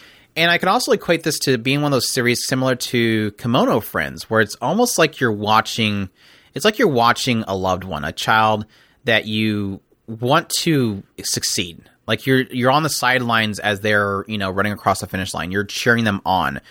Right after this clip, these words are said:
That is what this series is in a nutshell. It is watching Koguma, and you almost have, like, that feeling of, like, "Oh, you wanna step in and help." And then you're like, "No, just, just watch." <laughs> Then they manage to, you know, overcome whatever challenge they're facing, and you're like, "Girl, you did it.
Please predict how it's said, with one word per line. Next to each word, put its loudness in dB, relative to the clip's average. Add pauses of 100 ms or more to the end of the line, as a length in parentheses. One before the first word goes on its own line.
(500)
That 0
is 0
what 0
this -4
series 0
is -2
in -4
a -4
nutshell. -4
It 0
is 4 (400)
watching 0
Koguma, 0 (300)
and 2
you 2
almost 0
have, 0
like, 0
that 0
feeling 0
of, 0
like, 2 (280)
"Oh, 0
you 2
wanna 2
step 0
in 4
and -2
help." -2
And -6
then 0
you're 2
like, 2
"No, 2
just, -4
just -4
watch." 2
<laughs> -8 (400)
Then 2
they 2
manage 0
to, 2 (480)
you 2
know, 4
overcome 0
whatever 2
challenge 0
they're 2
facing, 0
and 0
you're 2
like, 2 (800)
"Girl, -12
you -10
did -4
it. -10